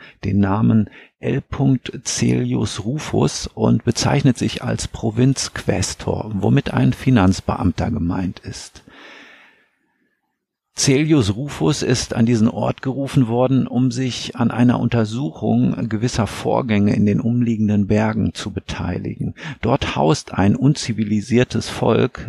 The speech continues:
nämlich das uralte Volk, äh, welches dieser Skizze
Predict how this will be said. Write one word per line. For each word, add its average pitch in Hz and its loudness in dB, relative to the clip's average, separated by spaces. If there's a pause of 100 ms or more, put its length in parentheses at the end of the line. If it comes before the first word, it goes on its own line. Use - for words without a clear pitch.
nämlich - 0
das 92 0
uralte 110 0
Volk, - 0
äh, 104 -2
welches 104 -2
dieser 104 -2
Skizze - -4